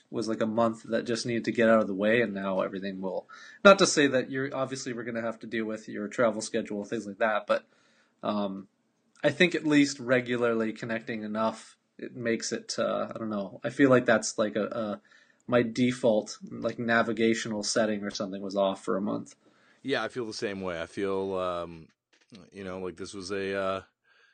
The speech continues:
Speaker 2: a point by which to set, uh, the course of a week, you know? And, uh,
Speaker 1: Yeah.
Speaker 2: without it, I was, you know, well, I was doing other f-, crazy stuff too, including meeting people that love this show.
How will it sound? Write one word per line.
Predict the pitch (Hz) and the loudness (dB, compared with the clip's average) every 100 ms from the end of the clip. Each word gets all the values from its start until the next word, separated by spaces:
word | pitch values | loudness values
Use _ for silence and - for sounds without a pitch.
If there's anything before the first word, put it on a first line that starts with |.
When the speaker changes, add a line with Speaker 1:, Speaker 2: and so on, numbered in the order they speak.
| _ - _ _ - | _ -20 _ _ -12
Speaker 2:
a | |
point | 110 - 143 139 | -12 -2 -2 -2
by | 127 123 | 0 2
which | 127 127 | 2 0
to | - | -6
set, | - - 127 - - - _ _ - | -4 0 -2 -2 -20 -20 _ _ -6
uh, | 123 | -4
the | 120 | -4
course | - 120 85 - - - _ | -2 -2 -2 -8 -12 -14 _
of | 92 90 | -12 -10
a | |
week, | 82 80 76 - _ - | -8 -10 -12 -20 _ -14
you | 95 | -8
know? | 101 107 107 _ - | -4 -4 -6 _ -16
And, | 90 | -12
uh, | 87 90 | -6 8
Speaker 1:
Yeah. | 143 107 | 8 8
Speaker 2:
without | - 98 101 | 2 -4 -4
it, | 98 - | -4 -6
I | 87 | -10
was, | 90 90 85 - _ - - - _ | -8 -10 -10 -16 _ -20 -20 -20 _
you | 95 | -8
know, | 95 | -4
well, | 110 | 4
I | 143 156 | 6 8
was | 135 | 8
doing | 160 170 | 6 8
other | 143 | 6
f-, | 120 _ - - | 4 _ -18 -6
crazy | 131 104 90 | -2 -2 -2
stuff | - 76 - | -8 -8 -8
too, | - 78 | -8 -4
including | 113 139 202 233 240 226 208 175 | -4 -2 -2 0 2 2 -2 -4
meeting | 151 190 165 | -4 -4 -4
people | 165 143 135 | -6 -4 0
that | 117 113 | 0 2
love | 139 117 | 2 2
this | 95 | -6
show. | - - 78 73 | -6 -10 -10 -14